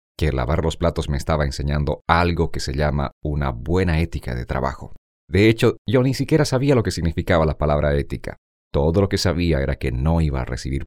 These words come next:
pago por lavar los platos. Ahora, para ser justos con mi padre, tengo que decir que era muy bueno conmigo y me daba dinero para gastar en mis años de adolescencia. Incluso él me compró mi primer auto, pero él insistió en la enseñanza de valores familiares y una buena ética de trabajo.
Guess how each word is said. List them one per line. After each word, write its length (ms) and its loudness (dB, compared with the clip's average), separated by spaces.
pago 320 -2
por 160 -4
lavar 240 -4
los 160 -12
platos. 440 -8
Ahora, 360 4
para 140 4
ser 160 0
justos 260 0
con 120 2
mi 100 4
padre, 360 2
tengo 360 4
que 160 2
decir 360 4
que 140 0
era 180 2
muy 420 4
bueno 360 6
conmigo 540 0
y 80 0
me 120 0
daba 280 2
dinero 340 2
para 160 -2
gastar 300 0
en 80 0
mis 120 -4
años 220 0
de 60 -2
adolescencia. 680 -4
Incluso 540 2
él 180 2
me 120 4
compró 280 0
mi 100 2
primer 300 -2
auto, 320 -4
pero 300 2
él 120 4
insistió 400 0
en 80 4
la 60 2
enseñanza 500 0
de 80 0
valores 340 0
familiares 680 -2
y 100 -2
una 240 0
buena 500 0
ética 340 -4
de 100 -8
trabajo. 520 -6